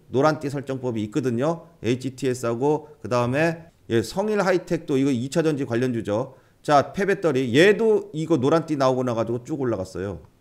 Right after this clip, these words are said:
어떤 건지를 만들어야 될 거 아니에요. 자, 요거는요. 요 노란띠라고만 써서 보내주시면 돼요. 노란띠가 필요하신 분들은 노란띠 이렇게 딱 그냥 써요. 그냥. 예, 문자에다가. 그러면 뭔 말인지 알고 제가 딱 보내드립니다.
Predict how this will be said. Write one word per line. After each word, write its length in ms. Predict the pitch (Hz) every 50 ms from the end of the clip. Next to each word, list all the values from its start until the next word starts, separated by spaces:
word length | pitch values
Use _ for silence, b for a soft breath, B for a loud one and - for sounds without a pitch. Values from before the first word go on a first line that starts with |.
| _ _
어떤 300 | 95 117 113 - 160 143
건지를 380 | 131 131 117 107 123 110 113
만들어야 420 | 98 95 - 127 135 143 139 131 113
될 140 | 101 101 -
거 80 | 98
아니에요. 420 | 95 90 90 87 95 101 87 - - _ _ _ _
자, 320 | - 120 117 120 73 90 85
요거는요. 720 | 107 139 147 170 175 165 156 156 165 170 151 107 80 - - - _ _ _ _
요 100 | 123 131
노란띠라고만 840 | 120 101 139 165 196 214 202 - - 214 196 196 185 175 170 160 143
써서 280 | - 170 185 175 175 139
보내주시면 560 | 123 127 127 120 107 107 104 - 104 101 90
돼요. 260 | 82 80 78 78 80 -
노란띠가 460 | - 107 120 123 123 123 120 113 117
필요하신 380 | - - 139 143 143 131 135 127
분들은 480 | 120 117 113 117 127 156 151 - - - b b b b b b _ _
노란띠 720 | - 120 143 156 165 160 165 - 185 180 156 104 80 - - - - _
이렇게 200 | 113 123 120 131
딱 120 | 117 135
그냥 160 | - 151 151 131
써요. 300 | 117 - 220 240 196 113
그냥. 260 | 104 98 92 85 85 - _ 104
예, 260 | 120 120 110 87 - - -
문자에다가. 640 | 117 127 120 135 123 117 92 98 87 90 82 b b b b b b
그러면 480 | - 151 160 160 170 175 156 117 - - - -
뭔 200 | 95 123 160 196
말인지 300 | 202 190 185 170 147 143
알고 220 | 113 123 127 131
제가 160 | 123 - 117 120
딱 140 | 127 123 -
보내드립니다. 680 | 127 123 131 120 123 117 117 113 104 90 - 82 82